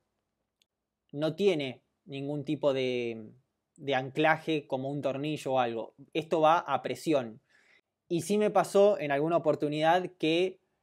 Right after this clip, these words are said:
se quiso abrir un poco lo que es la, la bandeja de, de la batería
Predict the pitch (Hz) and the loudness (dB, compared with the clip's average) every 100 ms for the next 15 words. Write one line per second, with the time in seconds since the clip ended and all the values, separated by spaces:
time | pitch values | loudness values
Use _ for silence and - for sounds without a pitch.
0 | _ - - 143 156 180 180 180 185 - | _ -14 -4 -4 -2 -4 -2 0 0 -4
1 | _ _ - 139 135 147 165 160 160 - | _ _ -4 0 2 4 4 2 -2 -10
2 | 147 135 151 143 160 165 - - 135 127 | -10 -2 -2 0 0 -2 -4 -10 -8 -8
3 | 143 139 143 143 - - 131 123 123 120 | -4 -2 -2 -2 -10 -10 -4 -4 -4 -4
4 | 117 113 107 110 _ _ _ _ _ 127 | -8 -10 -16 -18 _ _ _ _ _ 0
5 | 131 135 143 156 156 139 131 120 113 117 | 0 0 -2 -2 -2 -2 -4 -6 -10 -10
6 | 127 123 120 117 123 117 107 | -6 -4 -4 -4 -6 -6 -8